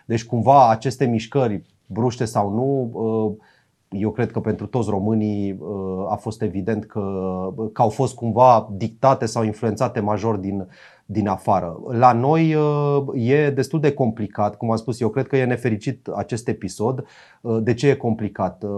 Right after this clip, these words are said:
aparențele înșală. Pe de o parte, avem, uh, un președinte și românii în general știu cine e președintele unui partid, dar la noi avem și un birou național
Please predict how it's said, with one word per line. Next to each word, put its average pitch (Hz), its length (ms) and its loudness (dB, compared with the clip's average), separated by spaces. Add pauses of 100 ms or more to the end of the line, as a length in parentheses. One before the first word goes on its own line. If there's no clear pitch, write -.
(260)
aparențele 131 540 2
înșală. 104 360 -2
Pe 131 180 -4
de 143 80 2
o 147 60 4
parte, 139 600 0 (280)
avem, 127 540 2
uh, 110 840 0
un 131 180 0
președinte 113 840 0
și 107 520 -2
românii 110 380 2
în 110 40 2
general 123 240 4
știu 123 400 0
cine 131 180 0
e 110 40 2
președintele 117 500 -2
unui 113 200 2
partid, 110 460 0
dar 101 400 2 (260)
la 110 120 2
noi 117 300 2
avem 139 180 4
și 143 120 -6
un 165 80 4
birou 143 220 4
național 110 640 -2